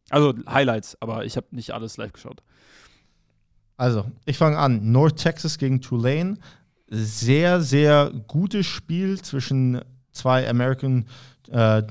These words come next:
Speaker 2: Conference Championship oder, ja, in der American Conference, boah, A A C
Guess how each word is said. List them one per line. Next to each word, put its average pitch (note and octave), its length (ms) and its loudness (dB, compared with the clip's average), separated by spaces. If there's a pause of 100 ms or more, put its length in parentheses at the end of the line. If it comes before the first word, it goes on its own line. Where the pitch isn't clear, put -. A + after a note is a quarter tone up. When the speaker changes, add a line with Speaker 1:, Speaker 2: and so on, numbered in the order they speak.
(160)
Speaker 2:
Conference C3+ 440 -4
Championship D3+ 560 -2 (640)
oder, A2 320 -4
ja, A2+ 180 -2
in - 80 -8
der A2+ 120 0
American B2 380 0
Conference, B2 480 -4 (680)
boah, F#2+ 240 -12 (480)
A - 20 2
A C3+ 360 2
C C3+ 400 2